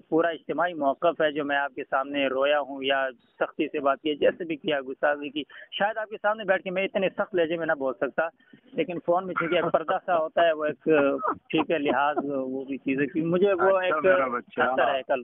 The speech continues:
Speaker 1: तक।
Speaker 2: अच्छा
Speaker 1: तो
Speaker 2: मेरा बेटा, आप मेरे बच्चे हो,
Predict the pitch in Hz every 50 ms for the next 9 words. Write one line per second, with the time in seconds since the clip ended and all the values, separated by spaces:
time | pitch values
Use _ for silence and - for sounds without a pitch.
0 | 123 131 117 - _ _ _ _ _ _ _ _ _ _ _ _ _ - - -
1 | - - 143 135 - 135 - 110 113 113 107 104 98 98 95 95 95 110 117 110
2 | 107 104 107 110 107 107 101 101 104 104 104 95 92 98 - - - - 117 110
3 | 104 98 98 98